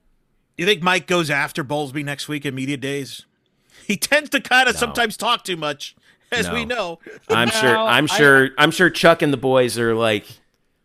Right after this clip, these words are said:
Speaker 2: "Listen,
Speaker 3: Yeah.
Speaker 2: Mike,
Speaker 3: No drinking for you tonight.
Speaker 2: let's keep it." <laughs> No. Let's, Mike, let's keep it, let's, let's, let's, let's keep it on the D L, all right? Everybody be cool. And
Speaker 3: You, you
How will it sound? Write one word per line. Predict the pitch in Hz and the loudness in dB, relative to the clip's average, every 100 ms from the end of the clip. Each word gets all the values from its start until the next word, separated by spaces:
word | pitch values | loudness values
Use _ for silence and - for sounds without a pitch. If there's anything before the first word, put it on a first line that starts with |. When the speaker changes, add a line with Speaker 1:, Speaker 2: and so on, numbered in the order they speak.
| - | -4
Speaker 2:
"Listen, | 123 120 98 | -2 -2 -4
Speaker 3:
Yeah. | 85 _ _ _ | -8 _ _ _
Speaker 2:
Mike, | 107 117 135 | -2 0 0
Speaker 3:
No | |
drinking | 160 175 160 156 139 | -4 -6 -6 -8 -12
for | 151 | -10
you | 143 | -10
tonight. | 135 120 113 110 | -10 -14 -16 -14
Speaker 2:
let's | 113 - | -14 -8
keep | 127 120 113 | -6 -4 -4
it." | - | -4
<laughs> | 107 - 98 - | -8 -16 -20 -16
No. | 101 _ _ _ _ _ _ - - _ - 381 | -18 _ _ _ _ _ _ -20 -20 _ -14 -8
Let's, | 120 - | -8 -6
Mike, | 131 127 143 - - | 0 2 2 -4 -12
let's | 127 131 | -8 -6
keep | - 139 135 | -6 -8 -4
it, | 131 127 - - - | -4 -4 -10 -20 -12
let's, | 123 - - - | -12 -10 -12 -10
let's, | 120 120 - - 214 | -10 -8 -10 -12 -10
let's, | 110 - - - - | -8 -8 -12 -14 -16
let's | 98 | -14
keep | - 120 120 | -8 -8 -4
it | 123 | -4
on | 123 | -4
the | 120 | -6
D | 120 113 | -6 -6
L, | 80 - | -6 -12
all | 80 | -12
right? | 87 | -10
Everybody | 76 87 101 110 | -8 -10 -6 -6
be | 120 120 | -6 -8
cool. | - 131 135 - _ _ _ _ _ _ _ _ _ _ _ | -2 -2 -2 -10 _ _ _ _ _ _ _ _ _ _ _
And | 87 92 90 87 87 _ _ _ | -10 -8 -6 -6 -10 _ _ _
Speaker 3:
You, | |
you | 208 | -18